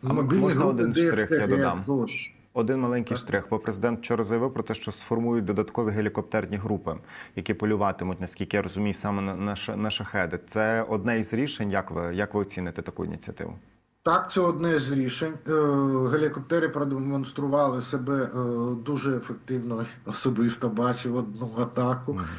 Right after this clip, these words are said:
Speaker 2: е, по шахедам. Е, е, додається, е, з-, переобладнання нашими повітряними силами таких тихохідних тихоходів, як, як п'ятдесят два Ан-двадцять, е,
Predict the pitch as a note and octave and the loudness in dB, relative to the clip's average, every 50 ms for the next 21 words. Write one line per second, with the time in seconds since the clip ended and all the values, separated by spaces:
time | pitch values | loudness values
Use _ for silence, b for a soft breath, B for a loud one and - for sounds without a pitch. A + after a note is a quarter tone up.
0 | B B B B B - - B2+ B2 A#2+ A#2 A#2 G#2+ F#2 - - - - _ - | B B B B B 0 2 2 4 4 2 2 0 -2 -6 -14 -18 -20 _ -14
1 | - G#2+ A2+ G#2+ G2+ - - B2+ C3 C3+ C3 C3 B2+ B2+ B2 B2 B2+ B2+ B2+ B2 | -10 -6 -6 -6 -6 -6 -2 0 2 2 4 4 2 2 2 2 2 2 4 4
2 | B2 B2 A#2+ - - - C#3+ C3+ - C#3+ C#3+ C#3 C3 C3 C#3 C3+ C3 B B B | 4 2 0 0 0 0 0 0 2 2 2 2 2 2 0 0 -2 B B B
3 | B B B B B B _ - D3+ B2+ A2 - - - - - _ _ _ _ | B B B B B B _ -4 -2 -2 -2 -4 -12 -20 -20 -20 _ _ _ _
4 | _ _ _ - - - - - - C#3 C3+ A2+ G2+ - - - D#3 E3 D#3 F3+ | _ _ _ -20 -20 -20 -12 -8 -4 -4 -4 -4 -6 -10 -2 0 2 2 4 4
5 | F#3 F3+ E3 F3+ F#3+ F#3+ F#3 - - F3 E3+ D#3+ D3 D3+ D3+ D3 C#3+ C#3+ C3+ C3+ | 2 4 4 4 4 4 2 0 2 2 2 2 2 0 0 0 2 2 0 0
6 | B2+ - A#2+ A#2+ G2 F#2+ A2 - - - - - _ _ _ _ _ D#3+ E3+ E3 | -2 -2 -6 -6 -8 -8 -12 -14 -16 -20 -20 -20 _ _ _ _ _ 2 4 4
7 | E3+ E3 D#3 C#3 C#3+ D3+ E3 E3 E3+ C#3+ D3 D3+ C#3+ C#3 C#3+ C#3 C#3+ D3+ C#3+ - | 4 4 4 4 4 4 4 4 4 2 -2 -2 -2 0 0 2 2 0 0 -2
8 | D3+ D3 C#3+ B2 - C3+ C3 C#3 C#3+ C#3+ C#3+ C#3+ C3 C3 B2+ B2+ B2+ B2 - C#3 | -4 -4 -6 -4 -2 -2 0 0 0 -2 -2 -2 -2 -4 -4 -4 -4 -4 -4 -4
9 | C#3 C3 C3 B2 - A2 A2 A#2+ A2+ G#2+ B2+ B2 - A#2 G#2 - - A#2+ A#2 - | -4 -2 -4 -4 -6 -8 -6 -6 -6 -6 -8 -6 -6 -8 -8 -6 -8 -10 -8 -8
10 | G#2 G2+ - - B2 B2+ A2 A2 G#2 - B B B B B B B _ E3 D3+ | -10 -10 -6 -6 -6 -4 -4 -6 -6 -8 B B B B B B B _ 0 2
11 | - E3+ D3+ - - C3 B2 G2+ F#2+ G2+ G2 G2+ C3 C3 B2+ C3 - B2+ C#3 C3 | 2 2 0 0 2 0 0 0 0 -4 -2 -2 -2 -2 -2 -4 -2 -2 -2 -2
12 | B2+ - - C3+ C3+ C3 C3 - C#3 B2+ A2+ A2+ B2+ C3 C#3+ C#3+ C3+ B B B | -2 -4 -2 -2 -2 0 0 -2 -2 -4 -4 -4 -2 0 0 0 0 B B B
13 | B B B B - - C3 B2+ B2 A#2+ A#2+ B2+ C3 A#2+ A#2+ - - - - A2+ | B B B B -6 -4 -4 -4 -4 -4 -4 -4 -4 -4 -6 -8 -10 -10 -8 -4
14 | B2 B2+ B2 | -2 -2 -2